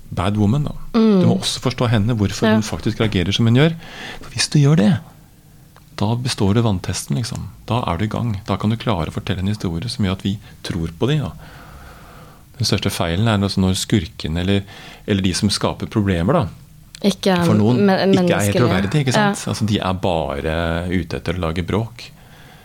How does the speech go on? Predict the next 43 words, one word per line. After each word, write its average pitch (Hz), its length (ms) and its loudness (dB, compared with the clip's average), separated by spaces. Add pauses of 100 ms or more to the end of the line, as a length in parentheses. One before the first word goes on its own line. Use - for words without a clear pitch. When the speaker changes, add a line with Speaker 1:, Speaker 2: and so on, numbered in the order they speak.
(280)
Speaker 1:
Altså, 101 200 0
jeg 85 180 2
mener 87 340 2
at 85 100 -2
jeg 92 100 -2
tror 82 100 -4
ikke 85 100 -4
det 95 100 -2
finnes 78 360 -4
et, - 160 -8 (160)
altså, - 240 0
hvis 107 160 0
det 104 100 -2
finnes 95 220 0
sånne 95 180 2
mennesker 95 340 0
på 92 120 -2
denne 87 140 0
planeten, 95 360 0
så 87 180 -2
er 85 40 -4
de 92 120 -2 (160)
så - 200 -4
få. 113 260 0 (480)
Det - 60 -8
er 90 80 0
ikke 95 160 0
verdt 80 160 -10
å 92 160 -2
lage 92 200 0
filmer 78 420 -2
om 80 120 0
dem. 113 240 2
Speaker 2:
Nei. 196 220 4 (300)
Speaker 1:
Stort - 260 -2
sett 226 180 -2
så 113 380 0
har 98 160 -2
folk - 300 -4
bare 92 420 0 (640)
en 110 100 2
annen 90 200 0
interesse, 101 440 0